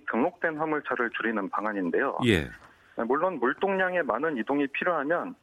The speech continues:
Speaker 1: 최근 상용차에 등장한 자율주행, 이른바 플랫투닝을 서둘러 도입할 필요가 있습니다.
Speaker 2: 예.
Speaker 1: 이 플랫투닝은 가장 앞에 있는 트럭에만 운전자가 있고
Speaker 2: 어.
Speaker 1: 이 뒤를 따르는 차들은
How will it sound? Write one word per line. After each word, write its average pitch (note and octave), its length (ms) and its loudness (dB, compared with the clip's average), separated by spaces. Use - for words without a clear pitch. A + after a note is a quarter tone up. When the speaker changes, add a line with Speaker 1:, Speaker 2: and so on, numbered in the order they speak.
Speaker 1:
최근 E3 420 -2
상용차에 F#3 640 0
등장한 C3 540 0
자율주행, A2 460 -2
이른바 A2+ 420 -2
플랫투닝을 E3+ 720 -2
서둘러 E3 400 0
도입할 A2+ 400 -2
필요가 G#2 360 -2
있습니다. F#2 600 -2
Speaker 2:
예. G#2+ 360 2
Speaker 1:
이 D3 180 4
플랫투닝은 G#3 760 0
가장 - 340 -2
앞에 F3+ 300 -2
있는 F3 300 0
트럭에만 D3+ 480 0
운전자가 G#2 540 0
있고 G#2 520 -2
Speaker 2:
어. E2 360 2
Speaker 1:
이 B2+ 100 2
뒤를 E3 300 0
따르는 D#3+ 440 0
차들은 E3 440 0